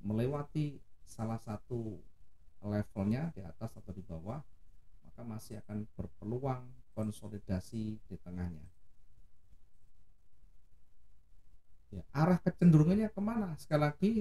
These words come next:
di time frame yang kecil, arah kecenderungannya masih belum jelas. Ya, sementara di, di, eh, di time frame yang pan-,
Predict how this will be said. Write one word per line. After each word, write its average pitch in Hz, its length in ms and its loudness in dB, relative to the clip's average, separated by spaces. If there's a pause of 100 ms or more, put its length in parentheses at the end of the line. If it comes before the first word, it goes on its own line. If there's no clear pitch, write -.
di 143 160 -4
time 156 400 6
frame 160 240 2
yang 127 240 2
kecil, 190 560 2
arah 147 320 -2
kecenderungannya 143 720 -4 (640)
masih 135 400 -6
belum 107 320 -2
jelas. 82 480 -6
Ya, - 140 -16 (100)
sementara 113 640 -8
di, 104 80 -8 (560)
di, 107 140 6 (1000)
eh, - 320 -14 (1800)
di 90 40 -10 (120)
time 113 240 -4
frame 117 220 -2
yang 98 180 2 (800)
pan-, 101 240 2